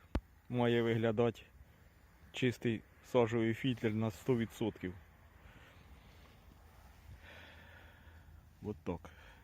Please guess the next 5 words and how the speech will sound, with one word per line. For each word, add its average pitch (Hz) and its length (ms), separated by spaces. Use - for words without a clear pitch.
Провірив 127 680
проволочкою 113 640
тоненькою 110 520
для 101 140
контроля. 120 560